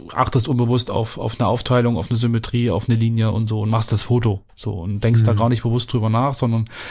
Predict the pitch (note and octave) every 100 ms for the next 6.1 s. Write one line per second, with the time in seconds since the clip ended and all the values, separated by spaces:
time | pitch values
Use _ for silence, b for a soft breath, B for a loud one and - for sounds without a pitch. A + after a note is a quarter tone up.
0 | B B - A#2+ A#2+ A#2+ A#2+ - C3 C#3
1 | B2+ A2+ B2+ A#2+ B2 B2+ B2+ - B2 -
2 | E2+ A#2+ A#2 A#2 - B2+ A#2+ A#2+ G2 A#2+
3 | B2 A#2 A#2 D#2+ A2+ A2+ A2+ - C3 C#3+
4 | C3+ A#2 - - A2+ - A2 A2 A#2+ A2
5 | A#2+ A2+ A2 A2 - G2+ - - A2 G2+